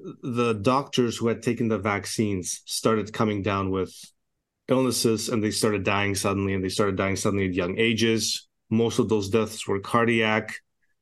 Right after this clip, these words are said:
Some of them were, you know, blood clots, things like heart attacks, strokes, pulmonary emboli. But there was a group of doctors that were coming down with extremely aggressive cancers, uh, that were very unusual, that were behaving very bizarrely.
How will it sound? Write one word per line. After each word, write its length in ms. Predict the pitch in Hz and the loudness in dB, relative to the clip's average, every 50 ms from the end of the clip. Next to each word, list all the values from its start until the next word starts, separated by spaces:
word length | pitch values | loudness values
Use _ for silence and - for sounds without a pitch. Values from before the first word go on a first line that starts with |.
| _ _ _ _ _ | _ _ _ _ _
Some 240 | - - - 120 117 | -2 0 2 2 2
of 120 | 110 98 | 2 0
them 300 | 107 107 104 104 107 110 - | 0 0 0 0 -2 -2 -2
were, 460 | 104 98 104 98 98 98 98 98 - | -2 0 2 2 2 2 0 -2 -2
you 60 | 104 | -4
know, 100 | 92 90 | -4 -4
blood 300 | 87 87 113 110 113 113 | -2 0 0 0 0 0
clots, 680 | - 123 117 110 110 110 107 - - - - - - - _ _ - | 0 2 2 4 2 0 -2 -4 -6 -6 -6 -8 -10 -16 _ _ -2
things 360 | 113 107 107 101 92 90 104 | 0 0 0 0 -2 0 0
like 500 | 104 101 101 101 98 101 98 98 - - - - - _ _ _ | 2 2 2 2 2 2 0 -2 -6 -12 -14 -14 -16 _ _ _
heart 200 | - - 107 107 | 0 2 2 2
attacks, 420 | 101 101 107 104 98 101 98 - - 123 - | 2 2 0 0 0 0 -2 -4 -6 -4 -4
strokes, 520 | - - - - 120 113 110 104 - - | -4 -4 -2 0 2 2 2 0 -2 -6
pulmonary 460 | - - 110 107 107 104 98 98 92 | -2 0 0 2 2 0 -2 -2 -2
emboli. 580 | 101 107 107 98 110 104 101 101 101 101 101 101 - - - - - - _ _ | -2 -2 0 0 0 2 2 2 0 0 -2 -4 -10 -16 -20 -20 -20 -20 _ _
But 100 | - - | 0 2
there 80 | 135 139 | 4 4
was 120 | 131 117 | 4 2
a 60 | 131 | 2
group 380 | 123 104 95 123 156 208 208 - | 0 0 2 2 2 2 2 2
of 160 | 202 135 98 | 0 2 2
doctors 540 | 127 117 120 135 - - 127 113 110 98 95 | 2 2 2 0 -2 -2 0 0 0 0 0
that 140 | 113 113 110 | -2 0 0
were 120 | 113 110 101 | 0 -2 -2
coming 320 | - - 123 127 127 117 | -2 -2 -2 0 0 0
down 240 | 110 110 110 110 107 | 0 0 0 0 0
with 140 | 104 98 104 | -2 -2 -4
extremely 540 | 92 - - - - 127 123 123 123 117 | -4 -4 -4 -2 0 0 2 2 2 0
aggressive 500 | 110 95 98 110 113 110 - - 107 - | 0 0 0 0 0 0 0 -2 -4 -4
cancers, 760 | - 113 107 101 98 95 - 98 95 90 - - - - - - _ _ _ _ _ _ _ _ _ _ _ _ _ | -2 -2 -2 0 -2 -2 -2 -2 -4 -2 -4 -6 -6 -8 -10 -12 _ _ _ _ _ _ _ _ _ _ _ _ _
uh, 380 | - 104 98 95 95 92 98 - - _ _ - | -2 0 0 0 0 -2 -4 -6 -10 _ _ -12
that 320 | 110 92 123 117 117 127 | -6 -2 -2 -2 0 0
were 180 | 117 113 110 101 | 0 0 0 0
very 320 | 95 104 127 135 151 151 | 2 2 2 2 4 2
unusual, 600 | 139 127 123 123 123 107 95 107 98 92 85 87 | 2 2 2 2 2 0 0 0 0 -2 -2 0
that 100 | 101 107 | 0 0
were 140 | 107 110 107 | 2 2 0
behaving 640 | 95 95 151 - 101 92 123 139 135 135 127 110 | 0 0 0 -2 0 0 0 0 2 2 0 0
very 200 | 101 110 110 110 | 2 0 0 0
bizarrely. 640 | 98 107 101 90 101 98 98 98 90 82 82 - - | 0 -2 -2 -2 -2 -2 0 -2 -2 -4 -6 -8 -10